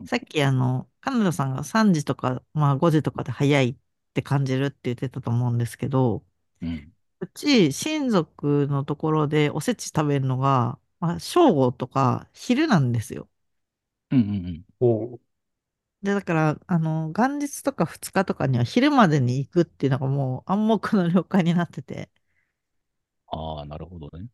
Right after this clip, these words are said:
Speaker 2: そう。だからなんか、夕方なんだっていう、夕方というかまあ、午後なんだっていうことに、お宅によって習慣違うんだなってすごい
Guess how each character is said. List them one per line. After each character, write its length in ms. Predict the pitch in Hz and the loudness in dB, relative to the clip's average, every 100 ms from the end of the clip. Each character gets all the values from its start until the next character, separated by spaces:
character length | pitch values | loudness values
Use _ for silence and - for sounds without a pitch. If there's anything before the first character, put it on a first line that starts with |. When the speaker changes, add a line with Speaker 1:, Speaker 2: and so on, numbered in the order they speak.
| 156 | -2
Speaker 2:
そ 200 | 143 123 | 0 0
う。 80 | - _ _ - | -6 _ _ -6
だ 80 | 170 | -2
か 160 | 151 | 0
ら 100 | 143 | 0
な 120 | 143 143 | 0 -2
ん 60 | |
か、 280 | - - - _ _ _ - | -6 -10 -10 _ _ _ 0
夕 260 | 202 269 | 4 6
方 320 | 269 254 254 254 | 4 2 4 4
な 180 | 254 | 6
ん 120 | 254 180 | 6 4
だ 240 | 139 113 | 2 -2
っ 20 | _ _ - | _ _ 2
て 60 | 170 | 6
い 260 | 180 175 | 6 6
う、 80 | 165 | 4
夕 180 | 185 233 | 2 4
方 280 | 254 - 233 | 2 0 -2
と 100 | 214 | -4
い 20 | |
う 40 | |
か 120 | - 131 | -6 -8
ま 240 | 113 - | -8 -8
あ、 40 | - _ | -14 _
午 140 | 196 208 | 2 6
後 140 | 202 | 4
な 140 | 139 | 4
ん 120 | 127 139 | 0 -2
だ 120 | 117 | -8
っ 60 | - _ | -14 _
て 80 | 139 | 0
い 60 | |
う 60 | 143 | 0
こ 140 | - | -2
と 140 | 156 139 | -4 -2
に、 340 | 123 120 156 - _ _ _ _ _ - | 0 -2 -4 -14 _ _ _ _ _ -10
お 80 | 170 | -2
宅 300 | 185 160 180 | 0 2 2
に 100 | 175 | 2
よ 100 | 175 | -2
っ 40 | 170 | -6
て 480 | - 170 165 156 - | 0 4 4 2 -4
習 200 | - 170 | -4 -2
慣 260 | 156 165 156 | 0 0 0
違 160 | - 147 156 | -2 0 0
う 40 | 147 | 0
ん 20 | |
だ 140 | - | -4
な 160 | - 117 | -10 -10
っ 80 | - _ - | -12 _ -6
て 80 | |
す 120 | 139 127 | -2 0
ご 160 | 123 | 0
い 100 | 123 | -2